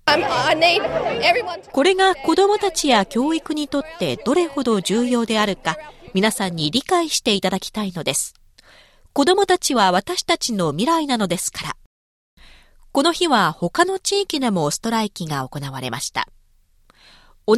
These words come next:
Speaker 2: じく政府の提示を拒否したタスマニア州北西部の教員たちは、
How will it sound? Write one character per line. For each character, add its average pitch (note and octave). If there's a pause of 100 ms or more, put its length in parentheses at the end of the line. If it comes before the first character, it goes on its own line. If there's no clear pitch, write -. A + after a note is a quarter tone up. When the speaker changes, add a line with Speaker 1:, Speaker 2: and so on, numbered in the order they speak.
(100)
Speaker 2:
じ F#4
く -
政 E4+
府 -
の C#4
提 B3
示 D4
を C#4
拒 D#4
否 C#4+
し -
た C#3
タ F3
ス -
マ D#4+
ニ D4+
ア C#4+
州 D#3
北 -
西 F#4+
部 E4
の B3
教 B3+
員 C#4
た A#3
ち -
は、 F3